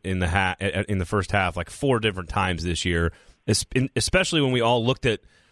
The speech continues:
a Carolina defense and saw how bad the rushing defense was, and then you see Derrick Henry get two carries. How, how much of, of,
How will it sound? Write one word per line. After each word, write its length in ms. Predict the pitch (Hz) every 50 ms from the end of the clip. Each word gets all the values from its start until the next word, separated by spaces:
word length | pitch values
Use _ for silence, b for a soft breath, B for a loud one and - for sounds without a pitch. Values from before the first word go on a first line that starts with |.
| b b b b b -
a 60 | -
Carolina 420 | - 143 127 120 117 113 110 104
defense 440 | 92 101 110 104 - 107 101 90 -
and 120 | 101 92
saw 300 | - - 120 110 110 110
how 160 | 98 107 101 90
bad 240 | 98 101 101 101
the 100 | 95 95
rushing 300 | 90 95 95 90 - 92
defense 340 | 87 87 85 - 92 85 -
was, 320 | 92 92 87 87 85 80 -
and 100 | 95 98
then 80 | 98 98
you 80 | 101 92
see 180 | - - 135
Derrick 300 | 120 127 127 123 113 -
Henry 200 | 120 113 107 98
get 140 | 92 95 -
two 180 | - - 104 -
carries. 460 | - 98 92 90 85 85 85 - - b b b b b b b b - - -
How, 200 | - - 202 -
how 220 | - - 220 247 262
much 260 | 233 226 214 - -
of, 160 | 156 127 117 - _ _ _ _ _ _ _ _ - -
of, 260 | - 123 120 107 101